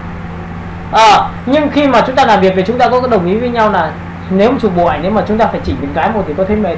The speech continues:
không? Quá mệt, đúng không ạ? Nên chúng ta mới sinh ra cái chuyện là chúng ta làm tự động. Vậy thì công việc đầu tiên là chúng ta sẽ ấn vào Control O và chúng ta kiếm một cái ảnh. Bạn nhìn này chưa? Coi như đây là cái ảnh mà người ta phải đi chỉnh sửa đây.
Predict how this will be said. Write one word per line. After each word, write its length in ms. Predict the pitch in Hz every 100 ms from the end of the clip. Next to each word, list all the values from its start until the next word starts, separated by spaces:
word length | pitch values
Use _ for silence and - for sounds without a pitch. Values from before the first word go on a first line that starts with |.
| -
không? 220 | 180 180 - - - - - - - - - - 170
Quá 260 | 160 160
mệt, 220 | 208 196 - -
đúng 100 | 156
không 100 | 175
ạ? 60 | 170 - - 185
Nên 120 | 175
chúng 100 | 190
ta 60 | 196
mới 120 | 196
sinh 180 | 196 175
ra 80 | 175
cái 120 | 185
chuyện 120 | 175 139
là 60 | 170
chúng 80 | 185
ta 80 | 180
làm 200 | 156 -
tự 100 | 135 131
động. 160 | 139 - - - - - - - - -
Vậy 100 | 170 165
thì 160 | 160 170
công 120 | 190
việc 140 | 165
đầu 140 | 151 147
tiên 160 | 175
là 80 | 165 170
chúng 100 | 175
ta 80 | 185
sẽ 120 | 165
ấn 140 | 170
vào 100 | 185 165
Control 280 | 170 170 170
O 180 | 165 165
và 100 | -
chúng 100 | 151
ta 100 | 165 151
kiếm 180 | 147 180
một 60 | 170
cái 80 | 151
ảnh. 140 | - - - - - - - - - - - - - - -
Bạn 140 | -
nhìn 120 | 151 156
này 140 | 156
chưa? 100 | 170 165 - - - - - -
Coi 140 | 233
như 120 | 226 220
đây 140 | 214
là 80 | 196
cái 160 | 202
ảnh 160 | 165 156
mà 80 | 151
người 180 | 151 160
ta 100 | 175
phải 140 | 175 170 -
đi 120 | 180 185
chỉnh 180 | 170 135
sửa 220 | - 131
đây. 160 | 160